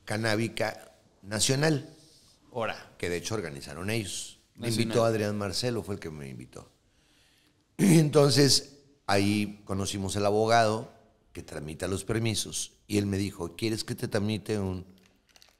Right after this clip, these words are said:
Speaker 1: permiso de Cofepris para que puedas portar? Si vas en carretera y hay un retén y tú traes media onza, ahí tu guardadito,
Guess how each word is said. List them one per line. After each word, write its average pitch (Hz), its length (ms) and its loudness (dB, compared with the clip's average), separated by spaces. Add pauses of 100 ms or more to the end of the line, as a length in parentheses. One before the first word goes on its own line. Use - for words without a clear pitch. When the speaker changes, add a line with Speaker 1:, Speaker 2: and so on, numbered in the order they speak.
Speaker 1:
permiso 101 380 0
de 104 120 0
Cofepris 92 540 -4
para 92 200 -4
que 73 120 -12
puedas 82 380 -8
portar? 101 760 -4
Si - 140 -16
vas - 220 -8
en 107 120 -4
carretera 104 640 0
y 67 140 -8
hay 65 140 -10
un 90 120 -8
retén 95 560 -2 (640)
y 82 100 -10
tú 87 180 -6
traes 90 640 -2 (120)
media 87 340 -2
onza, 90 720 -2 (1080)
ahí 73 300 -8
tu 82 160 -8
guardadito, 87 720 -2